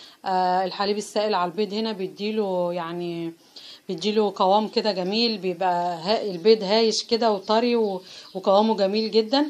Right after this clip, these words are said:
وهنزل بقى بالبصل الأخضر بس مع البيض، وبقية المكونات بقى أحطها على الطاسة وهو بيستوي زي ما هنشوف مع بعض. وهقلب، وبعد كده بيكون معايا طاسة على النار فيها معلقة زبدة كبيرة، آه، والنار تكون نار هادية جدًا علشان البيض ما يتلسعش ويستوي كويس جدًا.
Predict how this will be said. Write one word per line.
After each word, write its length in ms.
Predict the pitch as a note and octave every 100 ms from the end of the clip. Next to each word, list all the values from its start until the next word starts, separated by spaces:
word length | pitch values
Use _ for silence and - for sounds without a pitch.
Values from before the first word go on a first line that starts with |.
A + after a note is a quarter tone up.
| - - - -
وهنزل 400 | G3 G#3+ G#3 A3
بقى 240 | G#3 G3+
بالبصل 400 | F#3+ F3+ G3+ A#3
الأخضر 420 | F#3+ G#3+ G#3+ G3+
بس 300 | F3 G3 -
مع 180 | F3+ E3+
البيض، 320 | F3 A3 C4
وبقية 220 | A#3 G3+ A3
المكونات 580 | A3 F#3+ G3 F#3 G3+ G3
بقى 120 | G#3+
أحطها 420 | G3 F#3+ - G#3
على 180 | G3 F3+
الطاسة 400 | F3 - G#3+ -
وهو 220 | F3+ G3+
بيستوي 480 | F#3 D3+ - A#3 D#4 F4 - - - -
زي 180 | F3 G3
ما 160 | G3+ F#3+
هنشوف 300 | E3+ - -
مع 140 | F#3+
بعض. 280 | E3+ A#3 B3
وهقلب، 240 | F#3 F3+ G3+ _ _ _ _ _ _ _
وبعد 280 | - G3+ G#3+
كده 220 | A3 A#3+
بيكون 320 | G#3 G3+ A#3 A3+
معايا 640 | G3 G#3 A#3+ A#3+ A3+ G3
طاسة 320 | F#3+ G#3+ A#3
على 160 | G3 F#3
النار 280 | G3 A#3+
فيها 340 | A#3 A3+ A3 A3
معلقة 420 | G3 F3 G#3 F#3+
زبدة 360 | - G#3+ G#3+ F#3+
كبيرة، 380 | D#3 G#3+ C#4+ E4+ - - - -
آه، 340 | G3+ F#3+ F#3 F#3
والنار 560 | F#3 F#3+ F#3+ F#3+ G3+
تكون 340 | G#3+ G#3 A3 G#3+
نار 220 | G#3+ G#3
هادية 320 | G3 G3+ G#3
جدًا 460 | F#3+ A3 A#3+ C4 A#3+
علشان 360 | F#3+ F3+ G3+ G3+
البيض 360 | F#3 G#3 G3+
ما 120 | F#3+
يتلسعش 540 | F3+ F3+ E3+ A3+ A3 -
ويستوي 360 | F#3+ - G#3+
كويس 340 | G#3 G#3+ G#3 E3+
جدًا. 380 | A3+ A3 C4+